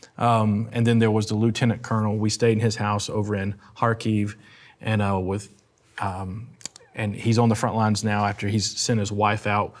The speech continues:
We were there right before he sent his wife out to Israel.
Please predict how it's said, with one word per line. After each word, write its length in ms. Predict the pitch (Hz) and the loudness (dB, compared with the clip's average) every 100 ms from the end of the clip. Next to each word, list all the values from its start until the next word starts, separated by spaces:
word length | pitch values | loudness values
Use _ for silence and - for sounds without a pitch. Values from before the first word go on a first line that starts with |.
| - | 0
We 80 | 131 | 4
were 140 | 127 | 6
there 220 | 110 113 | 6 4
right 160 | 110 113 | 4 2
before 280 | 104 117 107 | -2 -4 -2
he 60 | |
sent 180 | 104 107 | -2 -2
his 100 | 98 | -4
wife 300 | 101 101 98 | -2 -2 -4
out 180 | 95 98 | -8 -10
to 160 | - 98 | -6 -6
Israel. 440 | 104 110 101 98 | -2 -2 -4 -6